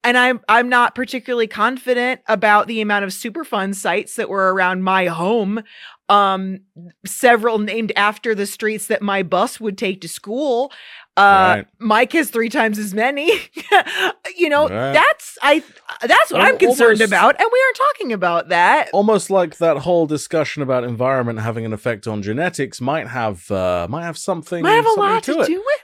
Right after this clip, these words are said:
Speaker 1: that.
Speaker 2: Yeah, maybe, maybe.
Speaker 1: Yeah. Yeah,
Speaker 2: Hmm.
Speaker 1: maybe that's what we should be
Speaker 2: Hmm.
Speaker 1: talking about. Maybe we should talk, talk about, like, environmental regulations.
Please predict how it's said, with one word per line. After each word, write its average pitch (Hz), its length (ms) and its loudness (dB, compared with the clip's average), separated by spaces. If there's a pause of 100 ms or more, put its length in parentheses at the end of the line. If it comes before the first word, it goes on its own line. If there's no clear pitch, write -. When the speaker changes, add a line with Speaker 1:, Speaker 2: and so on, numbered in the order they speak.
Speaker 1:
that. 214 280 -12
Speaker 2:
Yeah, 320 80 -4 (220)
maybe, 466 600 -4
maybe. 427 300 -4 (160)
Speaker 1:
Yeah. 220 220 -4 (300)
Yeah, 349 300 -2
Speaker 2:
Hmm. - 80 -8
Speaker 1:
maybe 294 180 -4
that's 330 160 -6
what 320 60 -8
we 311 80 -4
should 302 100 -8
be 202 80 -2
Speaker 2:
Hmm. 302 80 -4
Speaker 1:
talking 349 240 -2
about. 226 160 -6
Maybe 240 100 -8
we 277 40 -10
should - 100 -14
talk, 302 180 -4 (320)
talk 269 200 -6
about, 269 280 -2
like, 247 240 -4
environmental 247 720 -4
regulations. 175 920 -10